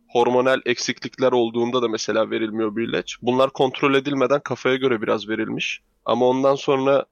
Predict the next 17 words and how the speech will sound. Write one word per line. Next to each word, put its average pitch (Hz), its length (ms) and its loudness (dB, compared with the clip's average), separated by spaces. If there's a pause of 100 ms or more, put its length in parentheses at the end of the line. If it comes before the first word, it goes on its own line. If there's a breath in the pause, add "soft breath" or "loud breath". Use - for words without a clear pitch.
bizim 117 340 -2
hastanenin 127 680 0
enfeksiyon 120 600 0
hastalıkları 120 840 -2 (160)
durumu 120 280 -2
düzeltmiş. 117 640 -2
Hani 113 160 -2
müdahale 110 400 2
etmişler. - 420 -4
Sonuçta 110 420 -4
hani 110 200 -2
bizim 110 200 -8
hastanemizin 113 680 0
bir 110 120 -6
interni 113 400 0
olduğu 110 300 0
için. - 360 -6